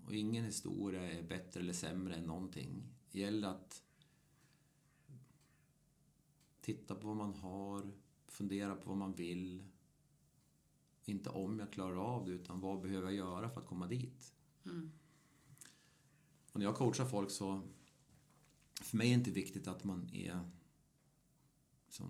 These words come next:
Speaker 1: någon form av super, liksom, enligt epitetet framgångsrik person. Eller att man vill bli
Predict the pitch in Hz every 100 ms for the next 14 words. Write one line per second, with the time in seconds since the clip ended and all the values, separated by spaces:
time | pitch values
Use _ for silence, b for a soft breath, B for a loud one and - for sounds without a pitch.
0 | 87 85 80 82 80 95 90 90 87 85
1 | - - _ - _ _ - - 98 90
2 | - 90 82 - 90 87 - - - _
3 | _ _ - 104 95 101 95 101 87 90
4 | - - 101 87 87 87 - 87 87 -
5 | - 123 127 - - - _ _ b b
6 | b b _ b b b b _ - 90
7 | 87 90 85 85 87 87 87 82 82